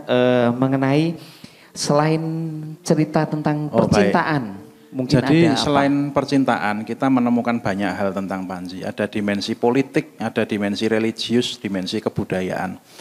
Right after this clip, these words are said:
Speaker 2: Saya ambilkan salah satunya, contohnya saja. Bahwa cerita Panji yang ditulis pada zaman Paku Buwono keempat, sesudah, eh, era geger Sepei ya, jadi Pakualaman sudah berdiri, itu pasti berkisar di antara kisah empat kerajaan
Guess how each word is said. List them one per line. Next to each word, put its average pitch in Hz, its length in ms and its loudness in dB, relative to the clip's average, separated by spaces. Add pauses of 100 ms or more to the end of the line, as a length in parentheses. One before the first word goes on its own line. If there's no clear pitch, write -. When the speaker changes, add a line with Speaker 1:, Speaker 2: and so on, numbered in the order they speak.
(260)
Speaker 2:
Saya 139 320 4
ambilkan 135 360 2
salah 117 240 -2
satunya, 110 400 -4
contohnya 104 480 -2
saja. 92 400 -14 (480)
Bahwa 117 400 4
cerita 139 400 0
Panji 135 400 0
yang 123 80 -2
ditulis 123 400 -4
pada 123 240 -2
zaman 113 320 0
Paku 127 320 0
Buwono 107 400 0
keempat, - 560 -2
sesudah, 110 480 -4 (640)
eh, 101 580 0 (460)
era 113 560 0
geger 107 320 -2
Sepei 117 560 0
ya, 101 240 -10
jadi 104 480 -6
Pakualaman 107 640 0
sudah 110 240 -4
berdiri, 101 560 -6 (480)
itu 175 240 0
pasti 170 320 0
berkisar 165 560 -2
di 113 160 0
antara 123 480 0
kisah 143 320 -2
empat 131 240 0
kerajaan 98 640 -2